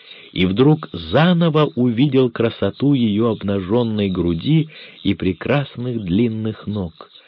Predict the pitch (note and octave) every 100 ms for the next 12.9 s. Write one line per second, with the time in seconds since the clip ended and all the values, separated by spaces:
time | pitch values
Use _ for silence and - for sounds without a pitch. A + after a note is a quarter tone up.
0 | - - - - A2+ A2 B2 A#2+ D3 C3+
1 | A#2 A2+ C3 C3 A2 A#2 C3 G#2 G#2+ -
2 | F#2 F#2+ B2+ C3+ - D#2 D#2 E2 F#2 A2
3 | G2 F#2 D#2+ E2+ - C3 G2+ D#2 - -
4 | _ - _ - - D#3 D#3 - B2+ C#3+
5 | C3 C3+ A#2+ B2+ - - D3 C#3 F#2 -
6 | - E2+ F#2+ A#2+ G2 G2 F#2+ F#2+ F#2 -
7 | C3+ B2+ A#2 A2+ _ - - _ - -
8 | F#2 E2+ G#2+ C3+ B2 G2+ F#2+ G#2 G2 F2+
9 | F#2 F2 D#2+ D2+ D2 D2+ - - - _
10 | _ _ _ - - _ _ G#2+ C3+ D3
11 | - E2+ A#2 A#2 A2+ - G#2+ G2 A2+ C#3
12 | - F#2+ A2+ G#2 G#2 F#2+ F2+ F2